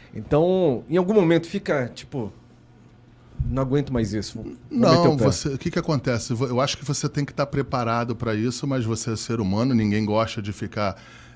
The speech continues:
Speaker 2: é, sendo hos-, hostilizado sistematicamente. Mas um ponto em relação,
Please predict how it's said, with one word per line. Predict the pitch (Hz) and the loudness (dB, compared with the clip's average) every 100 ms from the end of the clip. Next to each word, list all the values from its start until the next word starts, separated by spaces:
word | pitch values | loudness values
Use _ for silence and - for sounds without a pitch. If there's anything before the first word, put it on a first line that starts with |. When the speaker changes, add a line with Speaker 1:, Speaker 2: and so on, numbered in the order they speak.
| - | -6
Speaker 2:
é, | 107 | -4
sendo | 104 - 110 104 | -4 0 2 2
hos-, | 98 - - | 0 -2 -2
hostilizado | 104 - - 110 104 90 104 101 95 85 - - | -4 -2 -2 -2 -2 0 2 2 0 -6 -12 -12
sistematicamente. | - - 131 - 120 101 101 98 - 110 107 131 120 - - - - | -8 -2 -2 -2 -4 -2 -4 -6 -6 -6 -4 -6 -8 -10 -18 -20 -12
Mas | 127 135 143 | -6 -6 -4
um | 185 | -6
ponto | 123 131 139 131 127 | -6 -6 -4 -2 -2
em | |
relação, | 113 120 113 101 - 113 104 98 | -2 -2 -4 -4 -6 -4 -6 -6